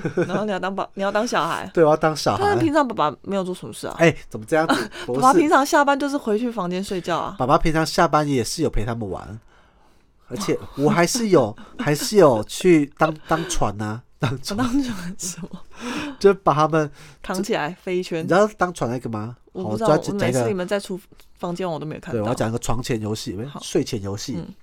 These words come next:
Speaker 2: 就是我会把他们那个被子，把他们像是包寿司一样，但是只是两片夹在一起，
Speaker 1: 嗯。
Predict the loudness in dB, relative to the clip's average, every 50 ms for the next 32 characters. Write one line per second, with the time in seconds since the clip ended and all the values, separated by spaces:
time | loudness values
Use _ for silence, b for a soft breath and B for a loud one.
0 | _ _ -6 -2 2 2 4 2 2 0 -2 -4 -4 -6 -8 -6 -8 -8 -8 -8
1 | -8 -10 -6 -4 -4 -4 -4 -6 -12 -16 -18 -20 _ _ _ _ -20 -20 -20 _
2 | _ _ _ _ _ _ _ _ _ _ _ -20 _ -20 -20 _ -10 -8 -8 -8
3 | -8 -8 -8 -8 -8 -8 -8 -8 -8 -6 -6 -6 -6 -6 -6 -8 -12 -14 -12 -12
4 | -12 -12 -14 -18 b b b b b b b b -8 -6 -6 -6 -4 -6 -4 -4
5 | -4 -6 -6 -8 -10 -10 -8 -10 -10 -10 -8 -10 -10 -10 -12 -14 -16 -16 -18 -10
6 | -8 -8 -8 -8 -10